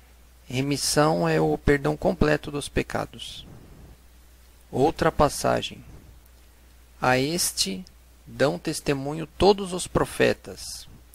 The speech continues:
de que todos os que nele crê receberão o perdão dos pecados pelo seu nome. Atos dez, versículo quarenta e três.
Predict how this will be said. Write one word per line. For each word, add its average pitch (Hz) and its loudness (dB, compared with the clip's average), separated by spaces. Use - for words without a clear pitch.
de - -4
que - -4
todos 185 2
os 165 -6
que - -8
nele 185 -2
crê 156 2
receberão 147 -4
o 143 -10
perdão 139 0
dos 147 -10
pecados 131 0
pelo 135 -4
seu 139 0
nome. 107 -8
Atos 123 0
dez, 143 2
versículo 135 -4
quarenta 139 0
e 131 0
três. - -6